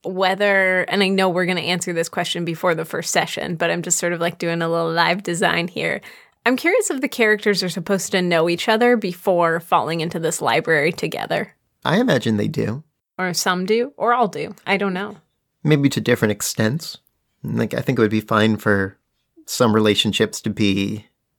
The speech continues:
Speaker 2: strong. He's my brother. And others to be more like, "Yeah, we go out on scavenging trips together."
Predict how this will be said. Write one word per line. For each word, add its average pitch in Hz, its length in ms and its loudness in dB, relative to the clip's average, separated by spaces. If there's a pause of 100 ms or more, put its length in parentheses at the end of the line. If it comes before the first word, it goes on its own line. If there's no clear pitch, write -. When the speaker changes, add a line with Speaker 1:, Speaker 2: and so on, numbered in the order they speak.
Speaker 2:
strong. 120 680 0 (400)
He's 113 240 -6
my 113 100 -2
brother. 120 500 2 (420)
And 113 140 0
others 107 320 -2
to 113 80 -8
be 113 120 -2
more 110 160 0
like, 101 220 0 (280)
"Yeah, 120 160 2
we 104 100 0
go 107 160 4
out 104 120 4
on 98 80 -2
scavenging 98 500 0
trips - 260 -2
together." - 440 -6